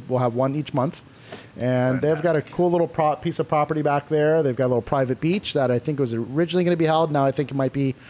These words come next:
Speaker 1: on the pool deck, uh, but it's a free event.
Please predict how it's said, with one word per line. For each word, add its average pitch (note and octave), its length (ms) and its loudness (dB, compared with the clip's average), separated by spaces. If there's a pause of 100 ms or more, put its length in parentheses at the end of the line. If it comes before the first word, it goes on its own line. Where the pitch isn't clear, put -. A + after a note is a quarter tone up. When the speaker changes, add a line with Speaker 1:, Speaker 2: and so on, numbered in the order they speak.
(200)
Speaker 1:
on C3+ 140 2
the C#3 40 -2
pool F#3 200 0
deck, A3 260 -2 (420)
uh, C#3 380 2
but C#3+ 240 -2
it's C3+ 120 0
a B2+ 40 -4
free G3+ 220 0
event. F3 260 0